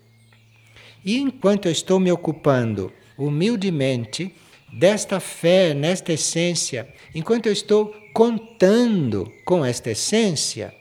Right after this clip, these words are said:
então estas coisas podem ir mudando. E mesmo que não mudem totalmente, ou mesmo que mudem pouco, isto não vai afetar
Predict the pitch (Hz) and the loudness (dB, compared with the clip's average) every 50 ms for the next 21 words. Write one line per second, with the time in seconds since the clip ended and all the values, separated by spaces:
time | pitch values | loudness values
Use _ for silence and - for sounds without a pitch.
0 | _ _ _ - - - _ _ _ - 185 208 220 202 - - - - - 127 | _ _ _ -20 -20 -20 _ _ _ -6 -6 -6 -6 -8 -10 -12 -10 -10 -10 -10
1 | 120 - - 170 185 202 214 185 165 151 139 - - - 139 139 127 127 120 117 | -10 -8 -6 -4 -4 -4 -4 -4 -6 -8 -10 -10 -8 -6 -6 -4 -4 -4 -6 -4
2 | 120 131 156 185 196 185 185 196 175 131 117 127 127 120 113 104 90 92 87 - | -4 -4 -2 -2 -2 -2 -4 -6 -4 -2 -2 0 0 -2 -2 -4 -6 -6 -8 -10
3 | - _ _ _ - - - - - - - 185 202 214 214 233 262 269 233 240 | -12 _ _ _ -20 -20 -20 -20 -20 -8 -4 0 0 2 2 2 2 2 2 0
4 | 254 247 - 247 233 226 226 226 220 202 190 180 185 185 180 156 127 117 123 120 | 0 0 -2 -2 -2 0 0 0 0 2 2 2 2 2 2 0 0 0 -2 -2
5 | 120 - - 139 127 - - 120 113 110 131 175 214 226 202 165 113 - - - | -4 -4 -4 -6 -6 -4 -4 -4 -4 -2 0 2 2 2 2 0 -2 -6 -8 -8
6 | 104 101 - - _ - 160 170 175 196 226 220 208 220 214 - 208 190 170 156 | -8 -10 -10 -12 _ -4 -2 -2 0 0 -2 -2 -4 -6 -6 -6 -6 -6 -4 -4
7 | 143 139 120 113 120 117 110 - _ - 220 226 220 - - - - - 113 107 | -4 -4 -4 -4 -6 -6 -6 -6 _ 4 4 4 4 2 -2 -8 -10 -10 -10 -10
8 | - - - - - - - 196 185 - - 240 233 240 240 208 165 170 156 147 | -12 -16 -20 -20 -20 -10 -8 -8 -6 -4 -4 -4 -2 -2 0 0 0 2 2 4
9 | 170 208 220 - - - 185 160 - - - - 180 185 196 190 165 127 110 | 2 2 0 -2 -2 -2 -2 -2 -2 -6 -6 -2 0 0 2 0 -2 -4 -6